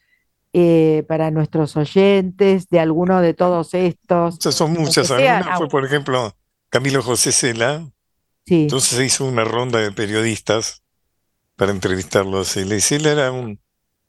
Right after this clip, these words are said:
Speaker 2: un tipo muy hosco.
Speaker 1: Ah, mirá vos.
Speaker 2: De alguna manera muy pagado de sí mismo en algún punto.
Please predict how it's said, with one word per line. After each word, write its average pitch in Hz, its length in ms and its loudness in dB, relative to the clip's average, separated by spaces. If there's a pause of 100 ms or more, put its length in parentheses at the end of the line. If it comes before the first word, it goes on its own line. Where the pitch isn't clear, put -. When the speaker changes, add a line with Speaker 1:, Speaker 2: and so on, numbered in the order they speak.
(120)
Speaker 2:
un 127 160 -8
tipo 110 920 -2 (1600)
muy 131 160 0
hosco. - 480 -4 (960)
Speaker 1:
Ah, 202 200 0
mirá 190 300 2
vos. 170 260 0
Speaker 2:
De 104 40 0
alguna 127 280 -2
manera 123 440 0
muy 127 180 -4
pagado 113 500 0
de 110 80 -6
sí 120 160 -8
mismo 113 320 -6
en 101 100 -6
algún 110 300 -6
punto. 98 320 -10